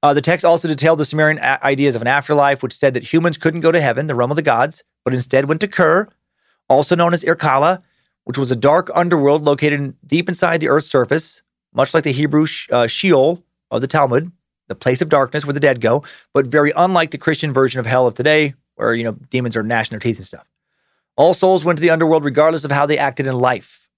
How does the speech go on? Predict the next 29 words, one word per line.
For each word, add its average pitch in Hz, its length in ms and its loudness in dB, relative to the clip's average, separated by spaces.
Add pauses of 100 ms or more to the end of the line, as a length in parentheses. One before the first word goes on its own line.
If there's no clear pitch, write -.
All 131 180 4
were 143 80 0
treated 127 300 -2
the 117 60 -2
same. 107 360 -4 (480)
Although 131 320 4
by 123 120 0
the 120 100 -4
third 120 200 0
dynasty, 110 400 -4
they 104 80 -6
believed 104 320 -6
that 98 160 -14
you 104 80 -18
were 101 80 -18
treated - 180 -14
better, 214 400 2
you 202 80 -8
know, 113 200 -2 (240)
if 110 80 -12
you're 117 100 0
buried 117 260 0
with 110 140 -6
more 104 160 -8
care, - 300 -6 (100)
as 101 140 -18
we 101 40 -14
went 107 160 -4
over. 90 220 -10